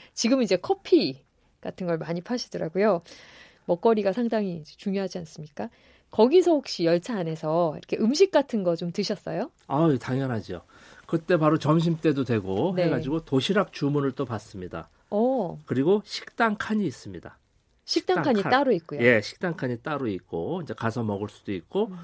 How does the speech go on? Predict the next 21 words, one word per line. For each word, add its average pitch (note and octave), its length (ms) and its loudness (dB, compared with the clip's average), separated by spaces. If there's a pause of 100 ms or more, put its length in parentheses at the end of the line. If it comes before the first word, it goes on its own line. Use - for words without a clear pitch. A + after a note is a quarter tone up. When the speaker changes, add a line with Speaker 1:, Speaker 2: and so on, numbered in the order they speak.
(360)
Speaker 2:
도시락 D#3 420 0
주문을 E3+ 420 2
받습니다. G#2+ 520 -6
이렇게 G2 200 -4
카트 - 280 -8
끌고 C3 280 -4
다니는 A2 360 -4
여성 G2+ 440 -2
종업원이, G2 640 -6
Speaker 1:
네. F3+ 360 -6
Speaker 2:
예, F2 220 -8
여성 F#2 340 -8
복무원이 F#2 640 -6 (400)
이제 E2+ 320 -8
도시락 A2+ 500 -8
하면 G#2+ 160 -6
도시락 G2 400 -8
주문도 F2+ 420 -10
받고, A2+ 640 -10
이렇게 A2 220 -14
하고, A#2 220 -8